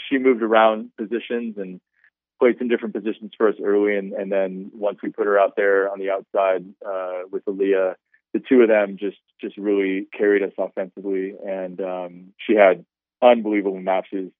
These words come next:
against B Y U both nights, um, and, and really was a huge reason that, that we swept them, uh, two nights in a row. So, yeah, Naya's future is really bright.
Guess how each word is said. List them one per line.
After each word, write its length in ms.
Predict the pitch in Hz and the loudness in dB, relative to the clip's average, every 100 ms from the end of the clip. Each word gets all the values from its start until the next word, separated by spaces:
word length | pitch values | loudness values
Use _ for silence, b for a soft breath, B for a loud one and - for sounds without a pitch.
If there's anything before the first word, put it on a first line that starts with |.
| _ | _
against 280 | 110 95 92 _ | -10 -10 -10 _
B 120 | 98 | -6
Y 120 | 95 | -4
U 180 | 92 92 | -4 -6
both 240 | 85 98 87 | -6 -8 -8
nights, 320 | 95 92 90 _ _ _ _ _ _ - | -4 -4 -4 _ _ _ _ _ _ -6
um, 460 | 98 92 90 87 95 | -2 -2 -4 -8 -10
and, 160 | 95 | -8
and 180 | 101 92 | -8 -4
really 280 | 95 90 90 | -2 -2 -2
was 220 | 90 90 - | -4 -8 -6
a 80 | 98 | -8
huge 260 | 104 98 87 | -4 -6 -4
reason 340 | 92 85 90 | -8 -6 -4
that, 200 | 87 90 - | -2 -4 -4
that 120 | 98 | -8
we 160 | 95 87 - | -6 -8 -2
swept 240 | 92 - | -2 0
them, 400 | 95 90 87 92 - | -2 -2 -6 -12 -10
uh, 180 | 92 92 - | -8 -8 -6
two 120 | 98 | -2
nights 180 | 92 - | -2 -4
in 60 | - | -6
a 40 | |
row. 300 | 90 90 87 - - | -2 0 -2 -6 2
So, 320 | 95 90 85 b b b _ | 4 4 0 b b b _
yeah, 240 | - 113 107 | 6 8 8
Naya's 320 | 110 120 120 - | 8 6 4 -2
future 360 | 123 - 120 | -6 -4 -4
is 80 | 110 98 | -4 -4
really 220 | 113 107 | -4 -4
bright. 340 | 107 104 101 | -4 -2 -2